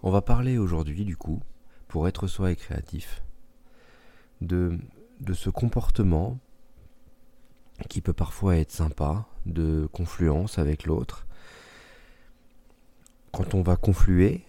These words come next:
avec l'autre, on va, voilà, rencontrer les valeurs,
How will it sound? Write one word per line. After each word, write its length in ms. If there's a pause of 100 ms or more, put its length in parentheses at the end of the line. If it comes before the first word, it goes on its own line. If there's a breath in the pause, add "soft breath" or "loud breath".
(120)
avec 280
l'autre, 460 (160)
on 80
va, 360 (1400 soft breath)
voilà, 280
rencontrer 680
les 120
valeurs, 680